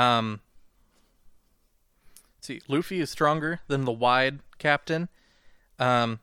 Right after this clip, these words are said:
Orange Lady seems kind of crafty and smart. Um,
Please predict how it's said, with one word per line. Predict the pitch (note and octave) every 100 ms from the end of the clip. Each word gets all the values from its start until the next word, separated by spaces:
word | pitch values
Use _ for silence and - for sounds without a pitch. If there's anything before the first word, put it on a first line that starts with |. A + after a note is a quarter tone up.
| -
Orange | C#3+ D3+ C#3
Lady | C#3+ D3
seems | C#3 C#3 C3 - - -
kind | - C3+
of | A#2 -
crafty | - C3+ - C3
and | B2+
smart. | - C3 B2+ C3+ _ _ - _ _ -
Um, | B2+ B2 A#2 A2 G#2+